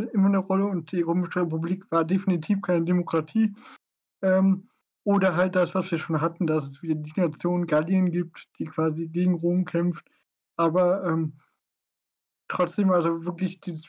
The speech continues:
für diesen Aspekt, wie geht man um als historisches Spiel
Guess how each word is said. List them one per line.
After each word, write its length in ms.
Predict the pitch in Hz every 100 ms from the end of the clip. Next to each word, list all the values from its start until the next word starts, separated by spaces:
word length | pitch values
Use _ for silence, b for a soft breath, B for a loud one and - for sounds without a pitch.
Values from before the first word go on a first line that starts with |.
| _ -
für 360 | 196 202 202
diesen 280 | 196 180 175
Aspekt, 520 | 190 - 190 196 -
wie 160 | 202 202
geht 240 | 208 202
man 120 | 185 202
um 220 | 226 226
als 220 | 202 151
historisches 540 | 165 - 214 214 180 160
Spiel 520 | 160 - 226 240